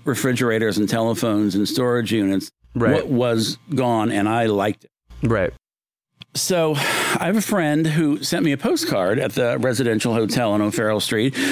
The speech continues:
Speaker 1: saying, "Someone bought your films at a garage sale on Dolores Street." Uh, I'm trying to remember his name. Dennis Conroy was his name. He w-, was part of the Red Victoria Theater Collective in San Francisco.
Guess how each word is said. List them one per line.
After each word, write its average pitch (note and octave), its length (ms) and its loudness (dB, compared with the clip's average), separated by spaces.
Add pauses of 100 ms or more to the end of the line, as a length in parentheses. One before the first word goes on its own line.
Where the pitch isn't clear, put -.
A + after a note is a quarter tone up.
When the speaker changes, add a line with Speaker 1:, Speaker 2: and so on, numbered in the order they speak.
(120)
Speaker 1:
saying, B2+ 560 0
"Someone G3 400 0
bought C3 340 -2
your B2 180 2
films A2+ 640 0
at A2 160 0
a A2 80 0
garage A#2+ 540 0
sale F#2+ 600 0 (280)
on A2+ 200 0
Dolores C3+ 420 0
Street." - 460 -4 (460)
Uh, G#2+ 480 0
I'm F3+ 220 0
trying - 0 - (180)
to C#4 40 2
remember G3 160 2
his E3 80 2
name. C#3 120 2
Dennis E3+ 300 0
Conroy D#3 380 0
was G2+ 140 0
his G#2+ 100 0
name. F#2 240 2
He B2+ 160 2
w-, E3 260 0
was C3+ 180 0
part C3+ 220 -2
of B2 80 0
the A2 140 2
Red B2 240 0
Victoria A#2 720 0
Theater F3+ 340 0
Collective G2+ 500 -2
in G2+ 120 0
San A2+ 180 0
Francisco. G#2 480 0